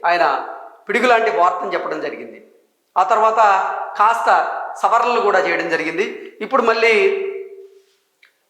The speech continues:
భారత్కు సంబంధించినటువంటి, ఆ, దిగుమతుల మీద ఇప్పుడు కొన్ని కొన్ని అంశాల మీద పర్టికులర్గా ఆయన ఫోకస్ పెట్టబోతున్నట్లుగా కూడా తెలుస్తోంది. ఇక డొనాల్డ్ ట్రంప్తో ఎందుకు వచ్చింది చావు అనుకున్నారో మరి ఏంటో తెలియదు కానీ,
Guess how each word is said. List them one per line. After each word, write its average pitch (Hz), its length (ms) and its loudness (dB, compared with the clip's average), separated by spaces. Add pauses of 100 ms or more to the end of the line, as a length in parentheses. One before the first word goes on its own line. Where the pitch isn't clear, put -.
భారత్కు 190 540 -2
సంబంధించినటువంటి, 180 1120 -2 (300)
ఆ, 156 140 0
దిగుమతుల 208 560 0
మీద 143 180 -2 (720)
ఇప్పుడు 208 440 2 (240)
కొన్ని 220 180 2
కొన్ని 220 200 2
అంశాల 208 380 2
మీద 196 140 -4
పర్టికులర్గా 180 600 0
ఆయన 160 420 -2 (220)
ఫోకస్ - 420 0
పెట్టబోతున్నట్లుగా 165 680 -2
కూడా 147 500 0 (220)
తెలుస్తోంది. 185 480 0
ఇక 190 240 2 (540)
డొనాల్డ్ 220 300 4
ట్రంప్తో 196 340 0
ఎందుకు 175 320 -2
వచ్చింది 170 540 -6 (500)
చావు 185 220 2
అనుకున్నారో 180 580 0
మరి 156 260 -2
ఏంటో 160 220 -2
తెలియదు 160 280 -4
కానీ, 151 600 -2